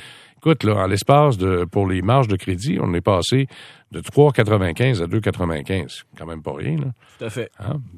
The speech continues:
Speaker 1: Et un pour cent, c'est un pour cent sur une marge de crédit hypothécaire. C'est très important. Par,
Speaker 2: Ça
Speaker 1: par les temps
Speaker 2: paraît.
Speaker 1: qui courent, ça paraît beaucoup.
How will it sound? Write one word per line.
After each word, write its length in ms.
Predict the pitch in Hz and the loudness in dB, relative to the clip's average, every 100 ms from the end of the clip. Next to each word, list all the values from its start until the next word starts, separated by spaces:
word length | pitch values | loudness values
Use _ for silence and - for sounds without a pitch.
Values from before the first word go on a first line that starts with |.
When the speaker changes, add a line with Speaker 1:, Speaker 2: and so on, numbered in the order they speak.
| 82 | -14
Speaker 1:
Et 260 | 76 73 | -12 -10
un 140 | 101 104 | -8 -6
pour 160 | 120 | -2
cent, 180 | - 156 | 0 2
c'est 160 | 139 107 | 2 0
un 100 | 117 | 0
pour 140 | 98 | 0
cent 160 | - 143 | 0 -2
sur 140 | 95 | -2
une 60 | 87 | -2
marge 160 | 95 | -4
de 60 | 82 | -4
crédit 240 | - 82 | -6 -6
hypothécaire. 440 | 98 82 85 107 101 | -6 -8 -6 -6 -6
C'est 200 | - - | -8 -14
très 380 | - 127 123 90 | -6 -2 0 -2
important. 300 | 85 85 95 | -4 -4 -4
Par, 120 | 92 | -4
Speaker 2:
Ça 260 | - - 90 | -6 -4 -2
Speaker 1:
par 60 | |
les 60 | 92 | 0
temps 40 | 113 | 0
Speaker 2:
paraît. 140 | 113 | -2
Speaker 1:
qui 120 | - | -2
courent, 300 | - 156 160 | 0 0 0
ça 180 | - 82 | -4 -8
paraît 260 | 104 90 87 | -4 -4 -4
beaucoup. 260 | 78 - | -8 -12